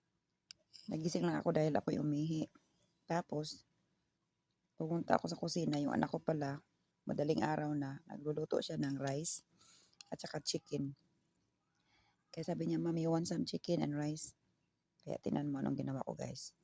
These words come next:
Nakakain ako tuloy ng chicken at saka rice sa madaling araw. Yan. That's me, guys.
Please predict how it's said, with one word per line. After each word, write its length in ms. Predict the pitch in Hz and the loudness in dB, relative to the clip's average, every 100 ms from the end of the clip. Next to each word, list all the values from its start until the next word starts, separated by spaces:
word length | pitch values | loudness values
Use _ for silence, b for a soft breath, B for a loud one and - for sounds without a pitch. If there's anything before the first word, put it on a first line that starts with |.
| _ _ _ _ _ _ _ - | _ _ _ _ _ _ _ -18
Nakakain 480 | - - 151 135 - | -14 -4 -2 0 -2
ako 160 | - | -6
tuloy 320 | - 143 143 | -4 0 0
ng 160 | 135 131 | 0 -2
chicken 400 | - 156 - 156 - | -4 -2 0 0 -2
at 80 | - | -8
saka 240 | 151 135 | -6 -6
rice 400 | 127 127 135 - | -4 -6 -8 -6
sa 80 | 143 | -2
madaling 480 | 135 131 139 170 180 | 0 0 -2 -2 -4
araw. 400 | - 139 131 127 123 - - b b b b b _ _ _ _ _ _ | -4 -6 -6 -8 -10 -14 -20 b b b b b _ _ _ _ _ _
Yan. 560 | 190 190 170 160 151 156 _ _ _ _ _ _ _ _ _ | 2 2 2 0 -2 -8 _ _ _ _ _ _ _ _ _
That's 320 | 185 185 - | -2 0 0
me, 80 | 185 | 0
guys. 400 | 160 156 156 - | 2 0 -2 -10